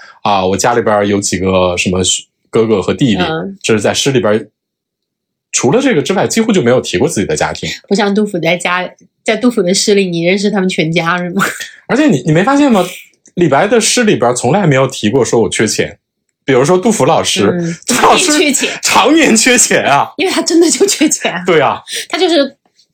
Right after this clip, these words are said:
Speaker 2: 就是各种辗转啊，然后各个地方搬来搬去，然后一会儿又在这个地方当一个小官，然后挣一点钱，然后后来攒了一点钱想回家，然后回到家发现，哎呀，依然没有钱，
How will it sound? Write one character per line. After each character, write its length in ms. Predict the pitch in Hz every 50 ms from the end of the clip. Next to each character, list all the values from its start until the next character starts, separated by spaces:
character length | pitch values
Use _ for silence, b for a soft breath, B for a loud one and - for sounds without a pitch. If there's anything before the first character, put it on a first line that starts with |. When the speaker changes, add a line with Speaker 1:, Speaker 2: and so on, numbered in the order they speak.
| _ _
Speaker 2:
就 120 | - 359 370
是 100 | 330 -
各 260 | 370 - 359 392 359
种 260 | 262 254 220 196 185 185
辗 460 | - - - 202 175 175 180 202 233
转 220 | 240 254 214 156
啊， 340 | 139 143 151 156 156 151 151
然 140 | 147 147 170
后 160 | 208 196 185
各 140 | 185 - 262
个 80 | 240 208
地 80 | 214
方 180 | 220 220 196 202 202
搬 140 | 214 214
来 120 | 208 180 175
搬 200 | 175 180 190 202
去， 200 | 196 196 226 190
然 160 | 170 156 156
后 60 | 180 202
一 120 | 226 247
会 140 | 254 - -
儿 80 | 202
又 100 | - 180
在 140 | 185 202 202
这 120 | 202 226 220
个 80 | 208
地 60 | 202 202 -
方 160 | 190 185 190 190
当 180 | 208 202 202
一 40 | 190
个 60 | 196
小 200 | 202 - 196 165
官， 300 | 160 - 180 175 180 185 180 B B B B B
然 100 | B 185
后 80 | 214 208
挣 180 | 196 202 254 240
一 80 | 226
点 180 | 214 190 156 175
钱， 220 | 170 - 185 170
然 100 | 175 180
后 120 | 208 208 196
后 80 | 202
来 280 | 190 180 170 175 180 190 185 -
攒 220 | 240 208 147 139
了 80 | 170 196
一 40 |
点 160 | 208 196 170 175
钱 160 | - 180 175
想 140 | 208 185 165
回 160 | - 151 160
家， 260 | 165 185 175 180 180
然 140 | 175 180 185
后 0 |
回 140 | 196 170 165
到 100 | 175 180
家 140 | 180 175
发 100 | 185 196
现， 120 | 190 196 180
哎 80 | 180 202
呀， 80 | 196
依 160 | 185 190 220 269
然 220 | 247 208 185 180
没 100 | 175 170
有 140 | 170 170 165 165
钱， 320 | 165 - - - - 190